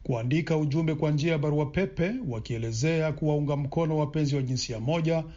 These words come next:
kutokana na changamoto wanazokumbana nazo katika taifa hilo. Barua hiyo ambayo ilitangazwa hadharani Jumapili imeeleza kwamba wapenzi wa jinsia moja nchini Poland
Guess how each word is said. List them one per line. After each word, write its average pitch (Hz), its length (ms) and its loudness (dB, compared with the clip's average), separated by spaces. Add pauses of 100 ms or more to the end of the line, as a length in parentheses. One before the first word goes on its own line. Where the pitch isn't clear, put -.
(300)
kutokana 156 400 0
na 165 120 0
changamoto 160 560 0
wanazokumbana 151 600 2
nazo 151 460 0
katika 165 380 -2
taifa 139 320 -2
hilo. 113 360 -4 (480)
Barua 185 300 4
hiyo 240 220 2
ambayo 196 260 2
ilitangazwa 170 640 0
hadharani 156 540 2
Jumapili 156 680 2
imeeleza 131 720 0
kwamba 160 360 0
wapenzi 151 420 0
wa 143 80 0
jinsia 135 380 0
moja 151 300 2
nchini 139 260 0
Poland 180 520 -2